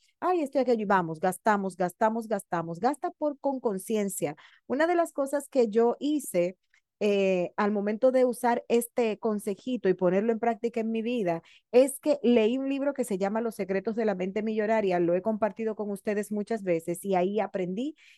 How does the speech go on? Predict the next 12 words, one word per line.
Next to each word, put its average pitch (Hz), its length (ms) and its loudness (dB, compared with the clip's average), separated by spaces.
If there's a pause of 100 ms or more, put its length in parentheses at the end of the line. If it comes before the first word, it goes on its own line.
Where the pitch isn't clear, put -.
(140)
que 247 100 6
usted 247 260 2
debe 285 260 2
de 269 120 -2
sacar 208 600 -2
dinero, 240 800 2
un 269 220 0
porcentaje 240 1040 0
para 196 260 -2
darse 214 360 -2
gustos 240 500 -4
personales. 170 920 -2